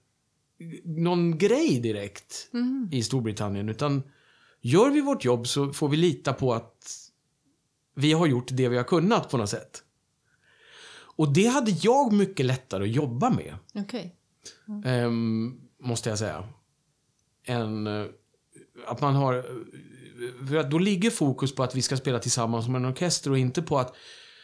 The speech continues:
Speaker 1: alla sju cellister ska känna samma sak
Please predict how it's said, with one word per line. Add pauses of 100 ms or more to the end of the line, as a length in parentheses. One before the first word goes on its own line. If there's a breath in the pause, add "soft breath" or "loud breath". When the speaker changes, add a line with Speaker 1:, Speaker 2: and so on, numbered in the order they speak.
(500 loud breath)
Speaker 1:
alla
sju
cellister
ska (260)
känna
samma
sak